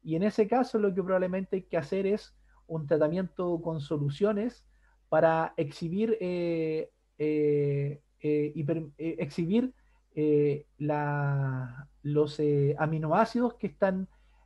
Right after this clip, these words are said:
en esas proteínas, lo que se llama en inmunistoquímica recuperación antigénica,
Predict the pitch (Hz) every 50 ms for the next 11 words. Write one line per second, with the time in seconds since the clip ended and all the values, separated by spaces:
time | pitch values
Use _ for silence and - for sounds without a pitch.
0 | _ - - 151 156 165 170 - - 180 175 170 170 - - - 165 170 160 147
1 | 135 123 127 143 147 147 156 143 156 165 175 185 196 202 202 196 190 190 180 170
2 | 175 180 185 180 143 - 160 151 165 190 202 220 220 226 233 240 247 - - _
3 | _ _ _ _ _ - 151 160 170 165 165 160 160 156 151 143 143 - 190 196
4 | 202 196 202 - _ _ _ _ _ _ _ _ _ _ - 165 165 143 - 139
5 | - 196 175 156 147 143 - - -